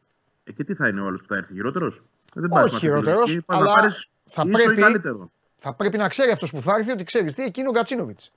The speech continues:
Speaker 2: Αυτό λέω.
Speaker 1: Ε, θα μοιρα-, θα μοιραστούν, ε,
Speaker 2: Ναι.
Speaker 1: Παντελή, τα λεπτά. Η αεκ έδωσε πέρσι,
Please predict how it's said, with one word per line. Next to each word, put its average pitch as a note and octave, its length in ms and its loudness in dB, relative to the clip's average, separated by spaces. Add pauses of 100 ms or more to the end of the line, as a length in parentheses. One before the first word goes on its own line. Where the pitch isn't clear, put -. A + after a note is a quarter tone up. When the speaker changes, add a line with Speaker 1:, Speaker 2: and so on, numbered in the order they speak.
(140)
Speaker 2:
Αυτό - 220 -4
λέω. F#3+ 280 -2
Speaker 1:
Ε, - 80 -14
θα B2+ 100 -12
μοιρα-, C3 300 -6
θα C3 100 -16
μοιραστούν, A#2+ 600 -6
ε, E2+ 40 -12
Speaker 2:
Ναι. E2+ 240 -14
Speaker 1:
Παντελή, F#3+ 280 -2
τα E2+ 100 -8
λεπτά. E2+ 260 -10
Η A2 100 -4
αεκ C#3+ 220 2
έδωσε C#3+ 380 -4
πέρσι, D#3+ 560 -2